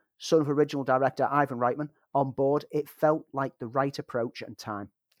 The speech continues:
But, importantly, the original cast are not the stars here. Even though their presence adds to the film for fans, by the time they appear, you will have already fallen in love with the new additions.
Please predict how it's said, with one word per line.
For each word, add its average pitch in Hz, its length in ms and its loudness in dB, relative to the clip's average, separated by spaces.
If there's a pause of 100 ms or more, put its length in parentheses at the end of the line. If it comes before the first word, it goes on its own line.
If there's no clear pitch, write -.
(160)
But, - 340 2 (360)
importantly, 147 760 -2 (300)
the 139 100 0
original 151 300 0
cast - 440 -8
are 127 40 -4
not 120 320 -4
the 110 60 -10
stars 117 420 -8
here. 110 200 -8 (360)
Even 196 180 -2
though 190 120 0
their 175 180 4
presence 165 560 0
adds 147 280 -2
to 156 120 -12
the 160 80 -4
film 160 260 -2
for 151 100 -14
fans, 170 440 -4 (280)
by 160 120 6
the 160 80 0
time 196 300 -2
they 180 160 2
appear, 151 460 0
you 143 120 -6
will 151 80 -2
have 147 100 -2
already 165 260 0
fallen 139 420 -2
in 127 120 -6
love 135 260 -4
with 127 100 -8
the 113 60 -8
new 120 180 -4
additions. 101 500 -8